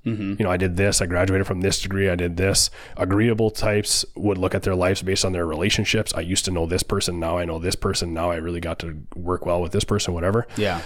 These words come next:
Speaker 2: But I'm curious for you, w-, how do you look at your life? And I've only given you three of the five. I can't remember the other two of the five. But
Speaker 1: As far as thinking about my life in terms of narrative and, like, a book and just, like, going over in my head what's happened and what's happening now,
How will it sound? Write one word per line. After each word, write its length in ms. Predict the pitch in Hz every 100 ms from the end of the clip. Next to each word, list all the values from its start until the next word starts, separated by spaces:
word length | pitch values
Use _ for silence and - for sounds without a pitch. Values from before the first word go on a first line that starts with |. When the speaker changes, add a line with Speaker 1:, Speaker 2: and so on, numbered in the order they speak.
| -
Speaker 2:
But 80 | -
I'm 80 | 131
curious 240 | 123 151 139
for 120 | 123
you, 340 | 127 120 117 - - - _ -
w-, 220 | 101 98 -
how 280 | - 120 123
do 80 |
you 180 | 107 117
look 160 | 113 101
at 120 | 80
your 200 | 87 113
life? 380 | 87 - - - -
And 100 | 107
I've 80 | 135
only 140 | 147
given 160 | 131 113
you 60 |
three 340 | - - 120 123
of 220 | 107 87
the 100 | 92
five. 380 | - 107 87 82
I 20 |
can't 160 | 110
remember 180 | 101 95
the 100 | 85
other 140 | 87 82
two 220 | - 87
of 80 | 80
the 80 |
five. 320 | - 85 80 82
But 80 |
Speaker 1:
As 100 | -
far 220 | - 180 175
as 160 | -
thinking 300 | - 147 135
about 200 | 120 120
my 100 | 107
life 300 | 104 113 117
in 120 | 110
terms 320 | 101 117 117 104
of 120 | 95
narrative 520 | 98 107 113 120 117
and, 80 | 104
like, 140 | 92
a 40 | 92
book 400 | 92 117 - -
and 260 | 104 95 - -
just, 240 | 110 104
like, 160 | 107 95
going 300 | 110 107 104
over 300 | 104 107 104
in 60 |
my 100 | 95
head 240 | 92 107 98
what's 240 | 107 -
happened 400 | 107 101 101 110
and 180 | 95 92
what's 180 | 95 -
happening 440 | 98 101 101 90
now, 360 | 87 98 113